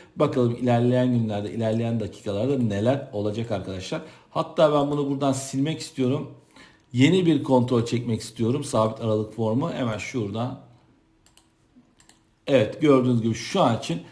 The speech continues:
bu bölgenin çok ciddi satış baskısı olduğunu ve alım baskısı içerisinde olduğunu görüyorum. Bakalım ilerleyen günlerde neler olacak. Evet arkadaşlar. Şimdi gelelim indikatöre.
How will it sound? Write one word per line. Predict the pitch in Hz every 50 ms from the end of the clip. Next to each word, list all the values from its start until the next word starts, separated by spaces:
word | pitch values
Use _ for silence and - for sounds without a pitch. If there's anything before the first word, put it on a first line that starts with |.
| - _ _ -
bu | 170 160
bölgenin | 165 151 135 120 120 127 135 135
çok | - 156 143 131
ciddi | 131 123 120 -
satış | 120 - 127 120 - - - -
baskısı | 160 156 - - - - - 160
olduğunu | 156 147 151 156 165 170 - - - - - - _ -
ve | 143 131
alım | 120 120 143 165 165 160
baskısı | 156 143 - - - - - -
içerisinde | - - - 131 123 123 - 156 156
olduğunu | 151 135 120 117 113 113 107
görüyorum. | 110 107 107 107 104 117 135
Bakalım | 147 147 147 135 123 127 127
ilerleyen | 131 139 131 120 113 113 110 107 104 104
günlerde | 104 104 104 104 101 101 113 147 170 - 117
neler | 110 101 107 120 - - - -
olacak. | 110 104 98 95 92 98 101 98 98 98 98 95 95 95 92 - - _ _ _ 240 - - - - - _ _ _ _ _
Evet | - 131 123 117 113 113
arkadaşlar. | 104 95 90 98 90 90 - - - - - - _ _ _ _ _ _ _ _ _ _ _ _ _ _ _ _ _ - - -
Şimdi | - - - 165 160 151 135 123
gelelim | 127 127 135 135 120 131 - 147 -
indikatöre. | 139 127 120 117 - - 110 - 113 101 92 87